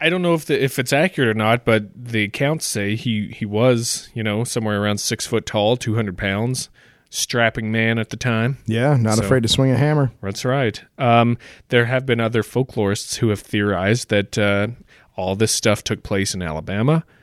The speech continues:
Speaker 2: Mm.
Speaker 1: Uh, there's one that says maybe in Kentucky. I mean, it's just, it's kind of like, eh, it's in the South.
Speaker 2: Well, and, and, uh, c-, considering how many press gangs were work-, how many chain gangs were working railroads.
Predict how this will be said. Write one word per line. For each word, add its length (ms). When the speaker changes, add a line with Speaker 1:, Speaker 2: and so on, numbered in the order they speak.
Speaker 2:
Mm. 300
Speaker 1:
Uh, 260
there's 300
one 280
that 140
says 400
maybe 360
in 80
Kentucky. 600
I 80
mean, 300
it's 160
just, 260
it's 140
kind 200
of 60
like, 260
eh, 180
it's 140
in 100
the 60
South. 460
Speaker 2:
Well, 280
and, 240
and, 260
uh, 60
c-, 160
considering 760
how 260
many 240
press 360
gangs 500
were 160
work-, 380
how 100
many 160
chain 320
gangs 240
were 120
working 460
railroads. 640